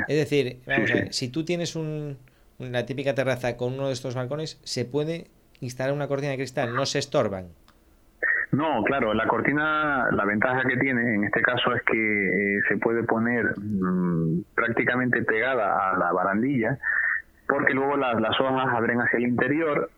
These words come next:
Speaker 2: y, y, bueno, y el recorrido que hace son deslizándose, que son correderas, y solamente tienen una zona de aparcamiento en uno de los lados, o en ambos lados, si se, si se prefiere, pero no estorba la barandilla para abrirla, ¿no? Entonces podemos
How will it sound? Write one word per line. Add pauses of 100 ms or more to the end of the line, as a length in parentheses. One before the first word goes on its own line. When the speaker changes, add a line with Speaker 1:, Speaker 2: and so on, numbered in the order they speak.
(100)
Speaker 2:
y,
y,
bueno,
y
el
recorrido
que
hace
son
deslizándose,
que
son
correderas, (500)
y (100)
solamente
tienen
una
zona
de
aparcamiento
en
uno
de
los
lados, (180)
o
en
ambos
lados,
si
se,
si
se
prefiere, (680)
pero
no
estorba
la
barandilla
para
abrirla,
¿no?
Entonces
podemos